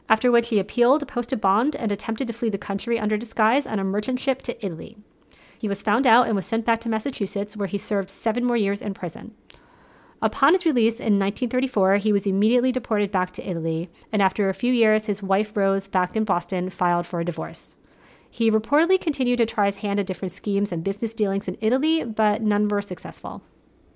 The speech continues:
Eventually, he traveled to Brazil, working for the Italian airline Ala Litoria.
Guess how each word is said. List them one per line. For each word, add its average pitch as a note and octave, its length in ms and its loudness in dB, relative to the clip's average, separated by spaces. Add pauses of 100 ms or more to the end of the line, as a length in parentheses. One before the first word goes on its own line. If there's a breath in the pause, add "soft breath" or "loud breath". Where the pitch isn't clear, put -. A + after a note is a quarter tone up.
(180)
Eventually, C#4 440 2
he E4 100 0
traveled B3+ 300 2
to C4+ 100 -2
Brazil, G#3 480 4
working G#3 260 0
for G#3 160 -2
the F#3+ 140 0
Italian G#3+ 500 0
airline G3 540 0
Ala G3 480 4
Litoria. F#3+ 600 0